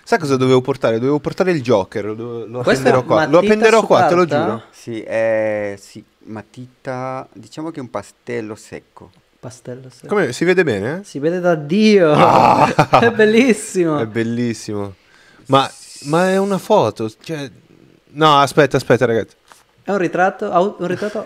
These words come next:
Speaker 1: <laughs>
Speaker 2: iperrealistico.
Speaker 1: No, questa,
Speaker 3: No, no, in disegno,
Speaker 1: questa,
Speaker 3: in disegno.
Speaker 1: questa è una stampa digitale.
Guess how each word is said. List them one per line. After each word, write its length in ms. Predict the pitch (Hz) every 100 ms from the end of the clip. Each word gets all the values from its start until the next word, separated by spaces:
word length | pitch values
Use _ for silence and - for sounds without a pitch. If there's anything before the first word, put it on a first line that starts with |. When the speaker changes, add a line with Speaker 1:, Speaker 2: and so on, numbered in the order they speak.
| 143
Speaker 1:
<laughs> 60 |
Speaker 2:
iperrealistico. 1000 | 196 220 226 214 208 135 123 117 - 117
Speaker 1:
No, 280 | 117 143 147
questa, 300 | 131 151 139
Speaker 3:
No, 60 | 117
no, 40 |
in 80 | 120
disegno, 140 | 110 -
Speaker 1:
questa, 240 | 165 202
Speaker 3:
in 40 | 143
disegno. 200 | 98 -
Speaker 1:
questa 220 | 151 143
è 20 |
una 80 | 127
stampa 340 | - 139 131 127
digitale. 720 | 123 123 120 123 107 104